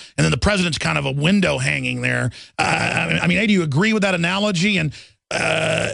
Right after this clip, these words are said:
at what point are we historically? Because, uh, I mean, even Jonathan Turley, you know, said, "We're coming to the point," other, uh, uh, folks have said in Congress, that the only option would be armed rebellion, which obviously we don't want, and the system's set up for that, and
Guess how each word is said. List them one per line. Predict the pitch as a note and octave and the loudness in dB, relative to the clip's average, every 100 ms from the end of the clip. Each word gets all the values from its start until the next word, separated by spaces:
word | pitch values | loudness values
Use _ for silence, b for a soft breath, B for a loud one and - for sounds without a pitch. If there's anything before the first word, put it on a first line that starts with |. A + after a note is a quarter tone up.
| C#2+ | -2
at | F#3+ F#3 | -2 2
what | G#3 C#4 - | 0 0 0
point | B3 A3+ - | 2 2 0
are | G3+ G#3+ | 0 0
we | F#3 E3+ | 0 0
historically? | D#3 - G3 E3 B2+ C3 | -2 0 0 0 -2 -4
Because, | A#2+ D3 D3 C3+ - B B _ | -2 0 0 0 -2 B B _
uh, | D3+ | -2
I | D3+ D3 D3+ | 0 0 0
mean, | D#3+ | 2
even | F#3+ C#3+ | 2 2
Jonathan | F3+ F3 D#3 C3+ | 2 0 -2 0
Turley, | F3+ G3+ D3 C3 | 2 2 0 -2
you | C3 | -2
know, | C3 | -2
said, | - D3 - C3 - - - | 0 0 -2 -6 -18 -8 -2
"We're | F3 | 0
coming | F#3+ F3+ D3+ | 0 0 0
to | |
the | C#3 | 0
point," | C3 D#3 D3+ | 0 0 2
other, | D#3+ F3+ C3 A#2+ - | 0 0 -2 -8 -4
uh, | C3+ C3 | -4 -2
uh, | C3 - | -4 -4
folks | - D3+ C#3 | 0 0 0
have | C#3 | 0
said | - D3 C#3+ B B - | 0 0 -2 B B -2
in | C3 | 2
Congress, | - G3+ F3+ C#3+ - | 2 2 0 0 0
that | D3 - b b _ _ - | -2 -2 b b _ _ -2
the | D3 | 2
only | F3+ E3+ D#3 D#3 | 2 2 0 -2
option | D#3+ E3 D#3+ D3+ | -2 -2 0 2
would | D3+ B3 | 2 2
be | F3+ D3+ | 0 0
armed | D3+ D#3 C3+ | 0 0 2
rebellion, | B2+ D3+ C3 B2 | 2 2 0 0
which | C#3+ | 0
obviously | F#3+ F#3+ F3 E3+ | 0 0 -2 -2
we | D3 E3+ | 0 2
don't | E3 D3+ | 2 2
want, | D#3 D#3 - | 0 0 -2
and | C3+ | -4
the | |
system's | C3 F#3 D3+ F#3 B2+ | -2 0 0 0 0
set | E3+ | 2
up | D3+ - | 0 -2
for | D3 | -2
that, | B2+ C3 | 0 2
and | D3 | 0